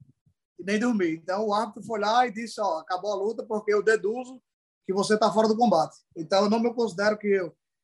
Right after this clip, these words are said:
eu cheguei a ser finalizado, eu considero que foi uma interrupção,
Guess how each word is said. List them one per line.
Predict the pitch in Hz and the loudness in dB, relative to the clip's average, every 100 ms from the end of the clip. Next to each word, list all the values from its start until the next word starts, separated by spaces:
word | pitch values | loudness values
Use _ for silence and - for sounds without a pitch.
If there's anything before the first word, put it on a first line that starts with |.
| - | -12
eu | 170 | -4
cheguei | 208 190 | 0 0
a | 196 | 0
ser | 208 | -2
finalizado, | 175 196 180 170 208 226 139 | 2 2 2 4 4 2 -2
eu | - - - - 147 | -4 -4 -6 -14 -4
considero | 208 180 202 208 | -2 2 2 2
que | 208 | 2
foi | 208 | 4
uma | 202 196 175 170 | 8 8 6 2
interrupção, | 185 190 185 202 202 165 | -4 -6 -4 -2 -2 -2